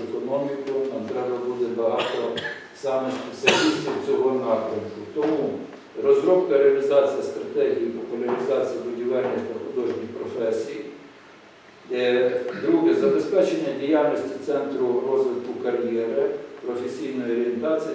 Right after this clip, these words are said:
та агітації. Співпраця з закладами загальної середньої освіти, бібліотеками, музеями і проведення днів відкритих дверей, онлайн-зустрічей, залучення стейкхолдерів, майстер-класи, виставки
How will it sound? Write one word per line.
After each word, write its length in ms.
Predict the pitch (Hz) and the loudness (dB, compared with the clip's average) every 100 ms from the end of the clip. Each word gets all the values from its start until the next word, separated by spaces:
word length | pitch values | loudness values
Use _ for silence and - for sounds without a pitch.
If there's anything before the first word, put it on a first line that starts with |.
| - | -4
та 60 | 131 | -2
агітації. 880 | - 127 120 110 110 110 - 107 104 101 - - - - - - | 0 -2 -2 -2 0 0 -4 -8 -6 -6 -8 -18 -20 -20 -20 -20
Співпраця 920 | - 139 139 156 147 - 135 123 123 - - | -8 -6 -2 2 2 2 2 0 0 -4 -2
з 40 | |
закладами 760 | 131 107 104 120 117 113 113 110 113 | 2 2 2 0 0 -2 -2 -4 -2
загальної 400 | 117 117 117 107 | 0 0 0 -2
середньої 500 | - 123 139 156 151 147 | -2 0 2 2 -2 -2
освіти, 380 | 151 147 139 | -4 -8 -6
бібліотеками, 800 | 139 110 110 110 110 - - - - | -6 -4 0 2 2 2 0 -2 -2
музеями 680 | 113 117 117 110 107 104 104 - - - - - - 127 | -4 -2 2 2 4 0 -2 -8 -14 -20 -20 -20 -14 -8
і 160 | 127 | -4
проведення 680 | 123 123 117 120 139 123 120 | -4 -4 -2 0 2 2 -2
днів 320 | 113 117 120 117 | -4 -4 -4 -4
відкритих 600 | 117 104 - 110 107 104 101 - - 107 | -4 -6 -4 -4 -2 -4 -6 -12 -8 0
дверей, 480 | 110 - - - - | 2 4 2 0 -4
онлайн-зустрічей, 1000 | 113 117 110 - - 160 - - - 135 131 127 - 113 | -2 2 2 2 -2 -4 -4 -10 -10 -8 -8 -10 -12 -6
залучення 540 | 123 123 123 117 110 | -4 -2 -4 -6 -8
стейкхолдерів, 840 | 104 113 - 156 160 156 139 123 120 | -8 -8 -8 -4 -2 0 0 0 0
майстер-класи, 920 | 117 - - - - 147 156 - - - - - - - 113 | -2 -4 -4 -6 -4 0 0 0 -4 -6 -10 -16 -20 -10 -2
виставки 500 | 147 - - - | 0 0 -2 -4